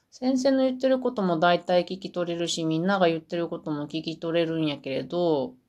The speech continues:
これはZoomっていうオンラインのものを使ってやりましたけども、ちょっとパソコンっていうのは聞き取りにくいね。インターネット通じてのみんなの声が被ったりすると、そこがこう無音になってしまって聞き取りにくいっていうのはあるんやけれども、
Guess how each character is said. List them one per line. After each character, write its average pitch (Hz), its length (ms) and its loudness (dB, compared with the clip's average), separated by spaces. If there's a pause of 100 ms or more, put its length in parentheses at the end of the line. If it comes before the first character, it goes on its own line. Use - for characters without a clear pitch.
(140)
こ 196 100 -2
れ 196 60 6
は 185 60 4
Zoom 220 580 4
っ - 20 -8
て - 240 -4
い 147 80 0
う 147 100 2
オ 156 160 -2
ン 156 140 0
ラ 175 140 4
イ 160 100 2
ン 147 100 -2
の 143 100 -4
も 147 140 -4
の 139 160 -2
を 135 40 -8
使 - 300 -8
っ 131 80 -4
て 127 540 -6 (160)
や 151 100 -4
り 143 100 -6
ま 147 140 -4
し 147 40 -14
た 139 120 -10
け 139 140 -8
ど 139 80 -6
も、 151 420 -4 (1000)
ち - 80 -6
ょ 359 60 -2
っ 359 40 -10
と 175 340 4 (140)
パ 185 100 -12
ソ 196 160 -4
コ 254 160 2
ン 381 40 0
っ 415 40 -4
て 294 120 -6
い - 20 -2
う 208 40 -2
の 180 40 0
は 165 60 -2
聞 214 160 -6
き 240 100 -4
取 247 160 4
り 247 120 4
に 254 60 0
く 233 120 2
い 165 40 0
ね。 160 200 0
イ 170 80 0
ン 180 80 -4
タ 208 140 -2
ー 208 40 0
ネ 208 120 -2
ッ 208 60 -6
ト 156 120 -6
通 165 240 -2
じ 151 120 -2
て 147 120 -4
の 139 100 -4
み 147 140 -2
ん 170 60 0
な 170 100 0
の 139 100 -2
声 151 240 0
が 135 160 -2
被 - 200 0
っ 165 60 -2
た 147 140 -4
り 131 80 -2
す 127 200 -6
る 127 80 -2
と、 143 220 -4
そ 160 160 -8
こ 180 140 -2
が 143 140 -6
こ 139 180 -6
う 143 60 -2
無 202 200 4
音 226 140 6
に 226 60 0
な 160 140 2
っ - 40 -8
て - 80 -12
し 147 140 -6
ま 135 80 -6
っ 127 120 -10
て 135 260 -4
聞 139 140 -14
き 151 140 -14
取 156 160 -6
り 156 40 -2
に 156 100 -4
く 156 120 -6
い 139 60 -6
っ - 20 -18
て 139 120 -10
い - 20 -6
う - 20 -8
の 135 100 -6
は 131 60 -2
あ 147 40 -4
る 180 80 -2
ん 208 80 0
や 151 100 -2
け 127 100 -6
れ 131 80 -8
ど 135 120 -8
も、 143 300 -8